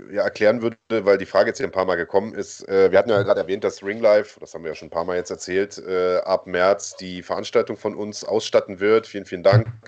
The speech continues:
an, äh, Edmond, der da mit uns gemeinsam diesen Weg gehen wird. Ich glaub, das ist eine super Kombo, die, ähm, ja, die für jede Menge Spaß sorgen wird. Und da kam jetzt ein paar Mal die Frage im Chat, was ist denn dann mit Top Ten? Äh, sind die dann nicht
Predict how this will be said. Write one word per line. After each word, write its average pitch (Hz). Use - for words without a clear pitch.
an, 92
äh, 98
Edmond, 123
der 101
da 98
mit 95
uns 104
gemeinsam 98
diesen 92
Weg 98
gehen 101
wird. 101
Ich -
glaub, 98
das 95
ist -
eine 92
super 113
Kombo, 101
die, 95
ähm, 92
ja, 78
die 82
für 90
jede 92
Menge 92
Spaß -
sorgen 104
wird. 104
Und 98
da 90
kam 95
jetzt 98
ein 90
paar 95
Mal 107
die 92
Frage 95
im 90
Chat, -
was 90
ist 101
denn 98
dann 95
mit 90
Top -
Ten? 120
Äh, 98
sind 92
die 104
dann 95
nicht 101